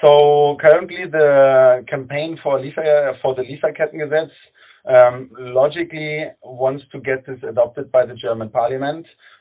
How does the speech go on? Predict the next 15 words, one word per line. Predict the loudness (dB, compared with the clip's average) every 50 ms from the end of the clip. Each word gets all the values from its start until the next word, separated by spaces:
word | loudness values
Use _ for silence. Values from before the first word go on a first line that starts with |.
| -10 -4
Um, | -2 -2 0 -2 -4 -6 -10 -12 -8
so | -6 -4
one | -2 -2 -2 -2
of | -4 -10 -8
the | -8
biggest | -8 -6 -6 -6 -6 -8 -8 _ -6
tasks | -2 0 0 0 -2 -4 _ _ _ _ _ -20
is, | -14 -12 -12 -12 _ _ _ _ _ _ _ _ _ _ _ -4
um, | 0 0 0 0 -2 -4 -8 -20 -20 -20 -20 _ -20
to | -18 -14 -14 -12 -12 -14 -10 -2 2
find | 2 2 2 2 2
out | 2 4 2 2 0
what | -2 -4 -4 -4 -4 -4
are | -4 -4 -4 -6
the, | -6 -6 -4 -4 -2 -4 -4 -8 -12